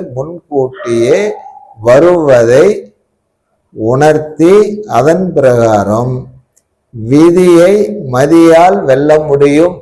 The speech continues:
என்பதற்காகத்தான். முடிந்த அளவு நண்பர்களே, அடுத்தவர்களின் பிடியில், அடுத்தவர்கள்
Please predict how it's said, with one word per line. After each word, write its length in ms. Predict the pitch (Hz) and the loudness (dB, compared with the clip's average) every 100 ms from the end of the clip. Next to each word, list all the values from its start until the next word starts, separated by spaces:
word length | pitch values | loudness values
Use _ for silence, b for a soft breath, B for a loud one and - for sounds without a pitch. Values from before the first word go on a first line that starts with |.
| 135 | -14
என்பதற்காகத்தான். 1120 | 131 135 131 123 120 117 113 107 104 110 104 - _ _ _ _ _ _ _ _ _ _ _ _ _ _ _ _ _ _ _ _ _ _ _ _ _ _ _ _ _ _ _ _ _ 117 | -12 -4 0 0 -2 -4 -4 -6 -10 -4 -4 -6 _ _ _ _ _ _ _ _ _ _ _ _ _ _ _ _ _ _ _ _ _ _ _ _ _ _ _ _ _ _ _ _ _ -8
முடிந்த 500 | 131 170 196 196 170 | -2 2 2 2 2
அளவு 360 | 160 180 190 202 156 | 4 2 4 2 2
நண்பர்களே, 720 | 151 160 151 131 120 117 160 202 - - - _ _ _ _ _ _ _ _ _ _ _ _ _ _ _ _ _ 113 | -2 0 2 2 2 2 2 2 -2 -10 -20 _ _ _ _ _ _ _ _ _ _ _ _ _ _ _ _ _ -4
அடுத்தவர்களின் 1400 | 147 196 196 196 185 180 160 156 143 143 151 180 196 202 208 - - - - _ _ 135 | 0 0 0 2 4 4 4 4 4 4 4 2 0 -2 -4 -8 -14 -20 -20 _ _ -2
பிடியில், 640 | 147 151 143 127 113 98 - - _ _ _ _ _ _ _ _ _ _ _ _ _ _ _ _ _ _ | 2 4 4 4 2 -2 -8 -18 _ _ _ _ _ _ _ _ _ _ _ _ _ _ _ _ _ _
அடுத்தவர்கள் 1080 | 101 139 196 196 190 185 160 151 143 147 196 | -4 -2 0 -2 0 2 4 2 2 2 2